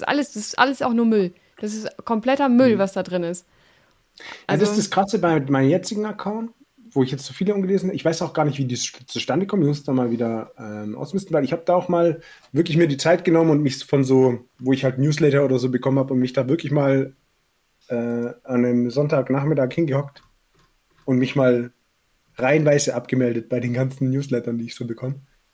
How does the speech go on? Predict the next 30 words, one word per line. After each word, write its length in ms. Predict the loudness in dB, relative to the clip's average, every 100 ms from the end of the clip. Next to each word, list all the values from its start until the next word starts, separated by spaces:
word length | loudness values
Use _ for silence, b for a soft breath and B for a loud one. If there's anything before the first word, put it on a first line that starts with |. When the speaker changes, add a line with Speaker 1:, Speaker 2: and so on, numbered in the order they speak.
| _
Speaker 2:
die 60 | -8
ich 80 | -6
nicht 180 | -6
mehr 100 | -8
haben 240 | -6 -6 -4
will. 160 | -4 -4
Speaker 1:
Ist 100 | -10
so 80 |
krass, 280 | 0 0 0
wie 60 | -4
viele 180 | -2 0
Newsletter 360 | 0 -4 -4
man 160 | -4 -4
bekommt, 320 | -6 -6 -4
ne? 140 | -6 -8 _ _ _ _ _ -6
Speaker 2:
Aha. 280 | -4 -2 -4 -6 -16 _ -20
Speaker 1:
Ich 120 | -18
find's 200 | -14 -10
auch 140 | -6 0
Speaker 2:
Naja. 200 | 0 0
Speaker 1:
faszinierend. 400 | -6 -8 -8 -2
Speaker 2:
Aber 160 | 2 4
so 160 | 4
sieht's 220 | 2 2
halt 140 | 2 4
eben 220 | 4 4
in 180 | 2 2
meinem 260 | 0 0 -2
Mailpostfach 480 | -4 -8 -18 -12 -8
aus. 240 | -8 -10